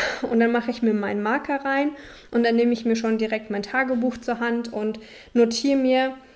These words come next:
den Satz oder den Gedanken oder das Gefühl, das ich dazu hatte.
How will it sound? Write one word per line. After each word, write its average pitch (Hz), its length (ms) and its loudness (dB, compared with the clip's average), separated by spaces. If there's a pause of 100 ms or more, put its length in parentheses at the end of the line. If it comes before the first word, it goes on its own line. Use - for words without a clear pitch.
(600)
den 220 280 6
Satz 277 440 4
oder 220 220 2
den 214 140 0
Gedanken 240 480 2
oder 240 180 2
das 226 220 0
Gefühl, 262 340 2
das 220 180 2
ich - 120 -10
dazu - 320 -6
hatte. - 320 -6